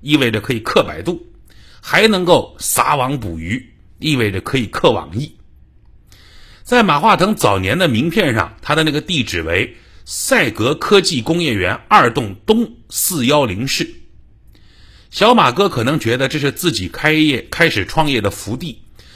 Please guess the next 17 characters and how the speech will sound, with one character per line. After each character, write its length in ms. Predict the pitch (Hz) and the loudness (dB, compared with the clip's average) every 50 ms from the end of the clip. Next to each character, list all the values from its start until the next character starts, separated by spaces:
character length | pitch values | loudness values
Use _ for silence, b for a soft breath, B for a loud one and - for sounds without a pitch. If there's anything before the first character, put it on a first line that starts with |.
| b b b | b b b
所 220 | b - 170 185 | b -2 0 0
以 120 | 180 139 | 0 0
便 280 | 123 - 196 180 151 139 | 0 0 0 0 0 0
将 180 | 135 160 165 160 | -2 -2 -2 -2
这 100 | 156 175 | -2 -2
个 160 | 135 139 127 | 0 0 -2
地 280 | - - 214 190 156 | -2 0 -2 -2 -2
址 240 | 120 - - - - | -2 -4 -8 -10 -8
啊， 220 | 76 85 - - - | -8 -10 -10 -10 -10
永 340 | - 104 110 117 196 247 294 | -4 0 2 4 6 6 4
久 220 | - - 117 87 76 | 4 4 2 0 0
的 100 | 85 98 | -2 -2
给 180 | - 95 - - | -2 -2 -4 -4
租 200 | - 110 101 95 | -4 -4 -2 0
下 160 | - 98 87 | 0 0 0
来 200 | 80 71 67 | -2 -6 -12
了， 40 | 65 | -16